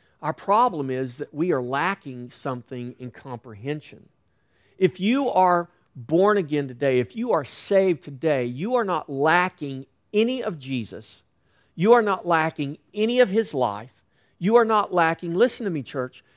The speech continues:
you are not lacking any of his righteousness, any of his holiness, any of his anointing,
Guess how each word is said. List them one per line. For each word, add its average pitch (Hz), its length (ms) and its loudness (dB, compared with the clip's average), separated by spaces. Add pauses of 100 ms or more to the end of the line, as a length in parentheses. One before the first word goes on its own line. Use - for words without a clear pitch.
you 220 200 0
are 247 80 6
not 220 260 2
lacking 175 480 2 (160)
any 254 320 2
of 226 140 0
his 196 240 0
righteousness, 165 760 0 (220)
any 269 300 0
of 226 160 0
his 214 220 -8
holiness, 156 760 -2 (800)
any 269 340 2
of 233 140 4
his 226 400 4
anointing, 202 640 0